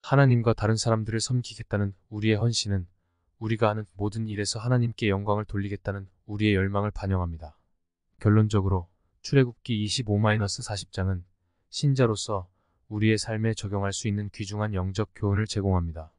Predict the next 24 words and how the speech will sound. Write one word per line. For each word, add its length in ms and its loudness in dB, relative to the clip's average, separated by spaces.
하나님의 540 6
임재를 400 2
위한 200 2
공간을 420 0
만들고 540 -2
그분의 400 4
인도하심에 560 2
순종하며 500 0
살고 460 -4
그분과 420 4
다른 220 2
사람들을 480 0
섬기는 460 -2
데 300 0
헌신하고 640 -2
관대함을 520 2
실천하고 680 -6
그분과의 520 0
동행에 340 -4
충실함으로써 800 -4
우리는 300 -4
하나님과의 640 -2
관계가 400 -6
성장하고 640 -4